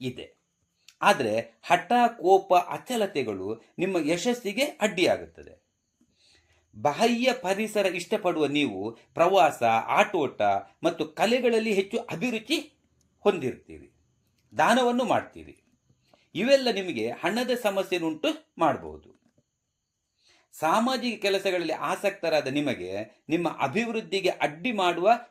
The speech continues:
ಕೆಲವು ಶತ್ರುಗಳು ನಿಮ್ಮ ಸ್ನೇಹಿತ ವರ್ಗದಲ್ಲೇ ಇರ್ತಾರೆ. ನಿಮ್ಮ ರಾಶಿಯವರಲ್ಲಿ ಆಧ್ಯಾತ್ಮಿಕ ಜ್ಞಾನಿಗಳು, ಸುಳ್ಳು, ಮೋಸ, ನೀಚ ಕಾರ್ಯ, ಸಮಾಜ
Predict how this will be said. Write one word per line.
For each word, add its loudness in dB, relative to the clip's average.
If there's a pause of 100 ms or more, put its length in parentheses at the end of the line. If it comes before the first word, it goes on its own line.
ಕೆಲವು 2
ಶತ್ರುಗಳು -2
ನಿಮ್ಮ 0
ಸ್ನೇಹಿತ 0
ವರ್ಗದಲ್ಲೇ 2
ಇರ್ತಾರೆ. -4 (1000)
ನಿಮ್ಮ 0
ರಾಶಿಯವರಲ್ಲಿ 0 (180)
ಆಧ್ಯಾತ್ಮಿಕ 0
ಜ್ಞಾನಿಗಳು, 0 (260)
ಸುಳ್ಳು, 2
ಮೋಸ, -2
ನೀಚ 0
ಕಾರ್ಯ, 0
ಸಮಾಜ 0